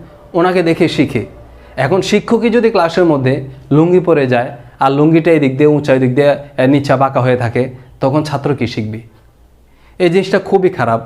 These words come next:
এটা আমার দৃষ্টিতে খুবই খারাপ লাগে। তো এই জন্য সবাই অবশ্যই, অবশ্যই ভালো পোশাক পরে এবং পায়জামা পরে আমরা ক্লাসরুমে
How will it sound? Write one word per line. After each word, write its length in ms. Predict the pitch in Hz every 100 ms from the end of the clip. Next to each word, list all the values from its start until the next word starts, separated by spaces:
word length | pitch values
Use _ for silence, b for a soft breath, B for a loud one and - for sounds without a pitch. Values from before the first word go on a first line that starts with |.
| - -
এটা 160 | 127
আমার 240 | 131 151 165
দৃষ্টিতে 380 | 165 - 156 156
খুবই 240 | 147 151
খারাপ 320 | 151 113 110
লাগে। 200 | 113 113 - - b b b b -
তো 40 | 147
এই 140 | 160
জন্য 240 | 170 190 170
সবাই 320 | 165 143 151 226 - - _ _ _ _ _ _ _
অবশ্যই, 400 | 131 143 160 190
অবশ্যই 440 | 175 170 170 185 190 - 131
ভালো 240 | 120 147
পোশাক 320 | 151 151 151 151
পরে 200 | 156 156 156 - b b b -
এবং 220 | 131 139 156
পায়জামা 400 | 147 151 156 151
পরে 180 | 135 131
আমরা 180 | 131 135
ক্লাসরুমে 440 | 135 113 - 151